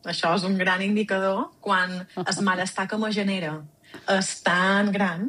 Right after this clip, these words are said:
i tinc un malestar que sóc incapaç de disfrutar d'aquell espai o d'aquell sopar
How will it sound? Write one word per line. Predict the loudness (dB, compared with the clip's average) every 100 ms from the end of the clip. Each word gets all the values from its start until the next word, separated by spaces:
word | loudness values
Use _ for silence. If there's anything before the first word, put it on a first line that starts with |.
| -6
i | -10
tinc | -6 -6 -2
un | 0 2
malestar | 2 0 -2 -2 -2
que |
sóc | -2 -4 -4
incapaç | -4 -2 0 0
de | 0
disfrutar | -4 -6 -6 0 0
d'aquell | 0 -2 -4
espai | -4 0 2 2 0
o |
d'aquell | -4 -2 -4
sopar | -4 -2 -2